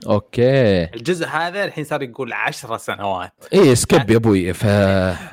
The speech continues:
Speaker 1: بلاي ستيشن.
Speaker 2: السوني، أوكي، أنت سويت زي كذا. آه، حقون السوني غشاشين دائمًا. ما،
Speaker 1: ها، ها، ها.
Speaker 2: لكن، آه، زل-،
Speaker 1: آه،
Speaker 2: زل-،
Speaker 1: في، فيها، شو اسمه، في جلتش واستغلناه، يعني، في، في ذكاء في الموضوع.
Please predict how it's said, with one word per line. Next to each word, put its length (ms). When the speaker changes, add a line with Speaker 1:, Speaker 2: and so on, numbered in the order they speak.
Speaker 1:
بلاي 260
ستيشن. 200
Speaker 2:
السوني، 260
أوكي، 320
أنت 140
سويت 260
زي 100
كذا. 120
آه، 680
حقون 360
السوني 440
غشاشين 420
دائمًا. 300
ما، 140
Speaker 1:
ها، 240
ها، 240
ها. 160
Speaker 2:
لكن، 200
آه، 600
زل-، 220
Speaker 1:
آه، 540
Speaker 2:
زل-، 60
Speaker 1:
في، 300
فيها، 1500
شو 100
اسمه، 440
في 320
جلتش 320
واستغلناه، 560
يعني، 400
في، 340
في 80
ذكاء 400
في 80
الموضوع. 380